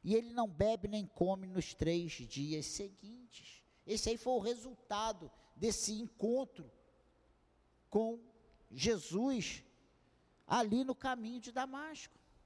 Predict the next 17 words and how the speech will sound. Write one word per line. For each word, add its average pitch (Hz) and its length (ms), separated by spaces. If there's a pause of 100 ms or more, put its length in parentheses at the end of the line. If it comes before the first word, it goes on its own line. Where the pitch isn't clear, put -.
(1300)
O 240 140
encontro 294 460
com 285 180
Jesus 254 600
tem 311 200
que - 120
trazer 254 500
uma 254 160
mudança 254 580
nas 247 220
nossas 240 400
vidas. 269 680 (1600)
Tem 311 240
que 302 160
nos 285 200
fazer 254 440
refletir. 262 960